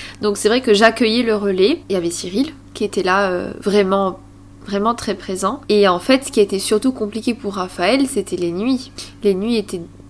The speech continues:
catastrophiques. <laughs> Et je pense que c'est ça qui a été compliqué. C'était, c'est que, euh,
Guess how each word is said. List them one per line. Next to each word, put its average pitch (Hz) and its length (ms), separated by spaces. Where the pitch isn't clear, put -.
catastrophiques. - 880
<laughs> 294 60
Et 226 120
je 208 80
pense 233 220
que 220 80
c'est 208 100
ça 220 160
qui 220 100
a 214 40
été 202 180
compliqué. 185 680
C'était, 175 360
c'est - 180
que, - 140
euh, 180 1160